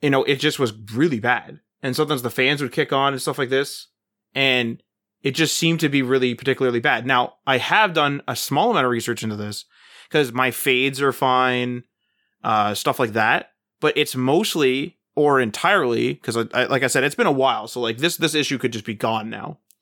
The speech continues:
Um, but I, I have only really noticed it, or in, in my memory, I really noticed it in when I move something.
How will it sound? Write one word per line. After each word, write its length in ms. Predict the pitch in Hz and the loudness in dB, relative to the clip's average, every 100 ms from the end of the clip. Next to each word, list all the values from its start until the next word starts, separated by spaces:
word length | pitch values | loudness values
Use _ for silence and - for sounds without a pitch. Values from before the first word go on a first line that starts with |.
| _ _ - - - - | _ _ -20 -20 -14 -2
Um, 640 | 120 110 110 107 107 - _ - | 2 2 2 0 -4 -6 _ -6
but 220 | 131 131 | 0 2
I, 320 | 135 131 123 _ _ _ | 4 4 0 _ _ _
I 140 | 147 135 | 0 0
have 680 | - 139 135 139 143 131 - _ _ _ _ _ _ _ _ _ _ _ _ _ _ | 0 2 4 4 2 -4 -18 _ _ _ _ _ _ _ _ _ _ _ _ _ _
only 360 | 165 175 185 165 | 2 4 4 4
really 440 | 131 135 175 175 | 2 4 4 2
noticed 360 | 139 131 123 - | 2 2 2 2
it, 80 | 123 | 2
or 180 | 117 120 | 2 0
in, 280 | 135 120 | -2 -2
in 320 | - 127 117 110 - | -2 -2 -2 -6 -4
my 100 | 120 | 0
memory, 400 | 120 165 135 123 | 2 2 2 2
I 80 | 120 | 0
really 420 | 117 117 151 143 | 0 0 2 2
noticed 380 | 127 120 113 123 | 2 2 0 0
it 220 | 113 - _ _ _ _ _ _ _ - | 0 -2 _ _ _ _ _ _ _ 0
in 420 | 139 131 120 120 | 2 2 0 -2
when 180 | 139 135 | 0 2
I 100 | 123 | 2
move 540 | 120 123 147 160 120 | 2 4 4 2 -2
something. 480 | - 107 107 - - | -6 -6 -8 -14 -18